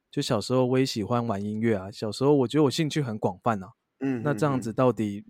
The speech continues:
Speaker 2: 哼，哼。
Speaker 1: 我，我到底哪个适合？我，我并没有办法真的知道哪一个才适合，因为我觉得至少在我回头，回头望我过去的那些，我都觉得，我都觉得很有趣啊。但是我，
Speaker 2: 嗯。
Speaker 1: 我不认为我的，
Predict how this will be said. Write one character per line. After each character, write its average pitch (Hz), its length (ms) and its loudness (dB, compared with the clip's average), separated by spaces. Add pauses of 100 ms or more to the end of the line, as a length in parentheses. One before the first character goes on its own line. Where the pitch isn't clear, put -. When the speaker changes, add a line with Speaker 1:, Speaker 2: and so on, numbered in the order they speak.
(120)
Speaker 2:
哼， 156 100 -4
哼。 151 180 -2
Speaker 1:
我， 131 160 -2
我 131 100 4
到 160 200 6
底 104 300 -4 (200)
哪 101 200 -4
个 107 100 -4
适 131 220 0
合？ - 240 -6 (160)
我， 120 200 -6
我 110 120 -6 (320)
并 208 100 0
没 175 120 2
有 131 80 4
办 127 120 6
法 107 120 2
真 131 200 -2
的 120 140 2 (460)
知 - 160 -2
道 156 140 4
哪 120 220 0
一 135 60 2
个 143 100 2
才 117 160 -2
适 107 140 -4
合， 131 80 0
因 147 80 0
为 165 140 2 (300)
我 139 100 0
觉 147 100 2
得 175 80 8
至 190 180 -2
少 123 220 2
在 165 160 6
我 120 180 4
回 123 220 2
头， 120 380 0 (280)
回 131 140 0
头 127 160 0
望 139 260 4
我 95 180 -6
过 131 260 6
去 135 200 2
的 110 120 0
那 123 160 0
些， 139 100 -2
我 131 80 2
都 165 100 4
觉 156 160 0
得， 139 200 4 (560)
我 135 80 0
都 165 60 4
觉 165 100 4
得 151 60 8
很 127 120 4
有 110 140 6
趣 - 180 2
啊。 98 240 0 (200)
但 170 140 -2
是 160 180 6
我， 120 260 6
Speaker 2:
嗯。 101 180 -4
Speaker 1:
我 117 240 -2
不 127 160 2
认 160 220 2
为 135 160 10
我 120 240 2
的， 117 160 2